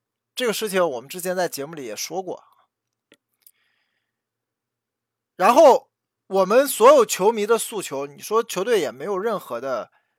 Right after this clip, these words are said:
反馈。我们去接站，对吧？还出现过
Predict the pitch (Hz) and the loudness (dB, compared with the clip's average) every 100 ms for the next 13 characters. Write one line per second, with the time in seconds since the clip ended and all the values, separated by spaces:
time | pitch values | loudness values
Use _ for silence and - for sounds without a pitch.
0 | _ _ _ - 110 104 185 - _ _ | _ _ _ -12 -12 -10 -14 -14 _ _
1 | _ _ _ _ _ _ _ _ _ _ | _ _ _ _ _ _ _ _ _ _
2 | _ _ _ _ _ _ _ _ _ _ | _ _ _ _ _ _ _ _ _ _
3 | _ _ _ _ _ _ _ _ _ _ | _ _ _ _ _ _ _ _ _ _
4 | _ _ _ _ _ _ _ _ 160 175 | _ _ _ _ _ _ _ _ -12 -6
5 | 262 214 - 262 262 269 151 139 160 127 | -8 -4 4 4 6 6 4 -2 -6 -6
6 | 160 180 - 226 226 185 170 156 131 - | -6 -10 -10 -4 -4 0 0 0 -4 -10